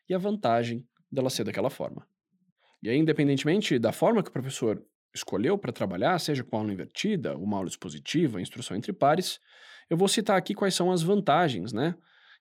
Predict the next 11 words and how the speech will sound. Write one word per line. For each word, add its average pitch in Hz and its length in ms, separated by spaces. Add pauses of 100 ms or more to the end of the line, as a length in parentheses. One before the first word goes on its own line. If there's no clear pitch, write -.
(120)
Que 127 140
são 131 460 (640)
as 135 120
vantagens 151 800 (380)
de 135 100
cada 123 240
uma 113 140
daquelas 104 500
formas 151 500
da - 100
reserva 127 460